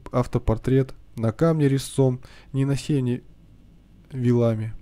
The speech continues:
Ищу, кто не медом ошибки замажет, но правду в глаза посягнет рассмотреть. В зеркале слова ни пятнышки сажи,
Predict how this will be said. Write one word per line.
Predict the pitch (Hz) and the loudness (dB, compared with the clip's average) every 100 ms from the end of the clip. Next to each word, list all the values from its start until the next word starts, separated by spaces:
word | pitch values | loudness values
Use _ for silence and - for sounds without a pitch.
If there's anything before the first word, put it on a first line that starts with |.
| - - - - - - - | -16 -20 -20 -20 -20 -10 -2
Ищу, | 135 - 208 208 - - - - - - | -2 0 2 2 2 -10 -20 -20 -18 -4
кто | - 165 | 0 2
не | 156 | 4
медом | 151 165 147 143 | 4 4 4 2
ошибки | 131 156 139 135 | 2 0 0 0
замажет, | 131 131 127 117 117 - - | 2 4 2 2 -4 -12 -6
но | 127 127 | 4 4
правду | 131 170 175 160 | 8 8 8 6
в | 156 | 6
глаза | 151 151 156 | 6 8 6
посягнет | 147 147 - 139 139 135 | 4 0 2 0 2 2
рассмотреть. | 131 - 135 131 120 - - - - - - - - | 0 0 0 4 2 2 -14 -20 -20 -20 -20 -14 -6
В | |
зеркале | 123 175 175 156 151 | 4 4 4 2 2
слова | - 151 156 139 | 2 4 6 6
ни | 123 139 | 4 2
пятнышки | - 165 - 131 - | 4 2 2 -6 -6
сажи, | 123 - 127 107 113 | -6 0 2 0 -6